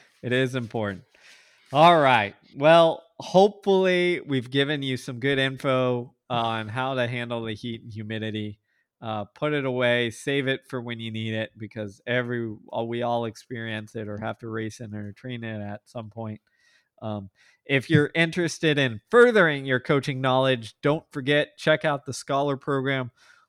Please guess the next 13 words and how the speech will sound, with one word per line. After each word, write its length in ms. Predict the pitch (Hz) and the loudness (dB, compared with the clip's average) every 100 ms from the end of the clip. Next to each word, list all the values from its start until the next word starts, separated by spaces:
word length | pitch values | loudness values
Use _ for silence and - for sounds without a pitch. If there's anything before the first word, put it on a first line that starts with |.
| - | -4
All 300 | 151 175 160 | 2 2 0
sorts 340 | - 151 139 | -2 -4 -4
of 140 | 127 113 | -6 -2
deep 240 | 131 - | -2 0
dives 500 | 123 120 117 117 110 | 2 4 4 0 -4
on 300 | - 117 113 | -6 -6 -2
everything 800 | 131 156 139 113 117 107 101 101 | 2 2 2 -2 -4 -8 -8 -12
from 260 | - 110 107 | -12 -10 -6
heat 240 | 131 127 | -6 -8
and 100 | 120 | -8
humidity 600 | 110 113 117 117 113 110 | -8 -6 -2 -2 -2 -4
to 140 | - 107 | -6 -10
warm-ups 580 | 117 120 117 110 - | -6 -6 -4 -6 -8